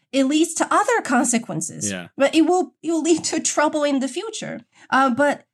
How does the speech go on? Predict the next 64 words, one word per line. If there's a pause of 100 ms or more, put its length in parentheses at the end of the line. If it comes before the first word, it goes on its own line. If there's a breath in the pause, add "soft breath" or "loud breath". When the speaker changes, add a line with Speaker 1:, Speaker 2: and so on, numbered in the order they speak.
Speaker 1:
we,
we
like
to
find
ways
that
teach
people
to
fish,
as
you
mentioned,
rather
Speaker 2:
Yeah.
Speaker 1:
than
just (180)
giving
out
the
fish. (120)
But
of
course,
in
emergencies, (400)
like,
China
responds
pretty
fast
to,
to
natural
disasters
all
across.
Speaker 2:
Yeah,
it
does.
I,
it
really
does.
And
I
wanna
get
to
that
a
little
bit
later.
I
wanna
Speaker 1:
Sure,
Speaker 2:
point
out
Speaker 1:
sure.
Speaker 2:
one
more
example.